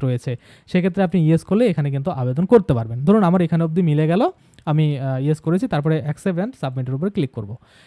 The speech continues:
এবার আমি ওকেতে ক্লিক করব। তার আগে যে দেখুন টিক মার্ক দিতে বলছে, টিক মার্ক দিয়ে accept and submit-এর উপরে ক্লিক করে দিলাম।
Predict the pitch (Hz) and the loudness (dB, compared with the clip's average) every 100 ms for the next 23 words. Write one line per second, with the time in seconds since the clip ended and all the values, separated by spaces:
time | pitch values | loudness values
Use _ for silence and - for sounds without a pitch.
0 | - 190 214 240 269 160 185 170 160 151 | -2 2 2 0 -2 -4 -2 -4 -4 -4
1 | 202 247 262 160 160 160 165 170 156 156 | -2 -6 -4 -4 -4 -4 -2 -4 -4 -6
2 | 180 175 147 151 156 202 165 139 151 143 | -4 -4 -4 -2 -2 -4 -4 -4 -2 0
3 | 156 254 151 147 - 147 180 247 139 131 | 2 2 2 -4 -2 -2 -2 -2 -2 -2
4 | 131 135 135 220 202 139 117 113 117 | -2 -2 -2 -2 0 0 -4 -6 -8